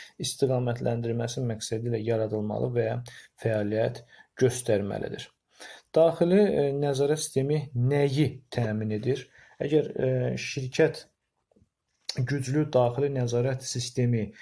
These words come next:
e, yaradacaqsa, o, həmin daxili nəzarət sistemi şirkət üçün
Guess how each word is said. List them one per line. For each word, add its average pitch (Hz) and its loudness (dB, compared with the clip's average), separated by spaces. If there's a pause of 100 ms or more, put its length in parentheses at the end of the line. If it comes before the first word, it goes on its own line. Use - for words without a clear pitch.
(260)
e, - -2
yaradacaqsa, 120 0 (440)
o, - -4 (420)
həmin 135 -2
daxili 127 0
nəzarət 117 -4
sistemi 113 -4
şirkət 123 -6
üçün 120 -4